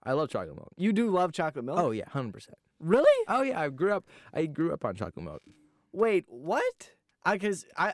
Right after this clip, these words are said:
Speaker 2: okay, I'm not
Speaker 1: Did that leave the impression? Did
Speaker 2: I somehow got the impression that you did not like
Speaker 1: Ah,
Speaker 2: chocolate.
Speaker 1: that's
Speaker 2: Maybe
Speaker 1: tough.
Speaker 2: I played that up more than it was
Speaker 1: It probably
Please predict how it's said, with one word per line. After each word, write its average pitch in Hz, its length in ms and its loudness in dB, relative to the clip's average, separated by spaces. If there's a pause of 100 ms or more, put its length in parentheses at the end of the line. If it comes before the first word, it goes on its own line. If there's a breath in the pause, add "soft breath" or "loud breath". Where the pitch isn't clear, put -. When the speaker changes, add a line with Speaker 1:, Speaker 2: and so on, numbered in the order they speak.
Speaker 2:
okay, 170 160 -2
I'm 165 220 0
not 208 220 -2
Speaker 1:
Did 165 140 2
that 170 180 0
leave 175 200 2
the 156 60 2
impression? 127 500 -4
Did 123 180 -4 (220)
Speaker 2:
I 214 160 2
somehow 196 300 0 (140)
got 156 200 -2
the 143 80 -4
impression 123 340 -4
that 113 160 -12
you 113 80 -12
did 107 100 -12
not 117 280 -8
like 117 280 -8 (100)
Speaker 1:
Ah, - 20 -20
Speaker 2:
chocolate. 110 340 -4
Speaker 1:
that's 113 260 -6
Speaker 2:
Maybe 196 260 2
Speaker 1:
tough. 208 80 2
Speaker 2:
I - 20 2
played 180 240 2
that 156 120 0
up 151 200 0
more 143 340 -2 (320)
than 131 180 -6
it - 140 -12
was 131 140 -2
Speaker 1:
It 120 60 0
probably 135 120 -2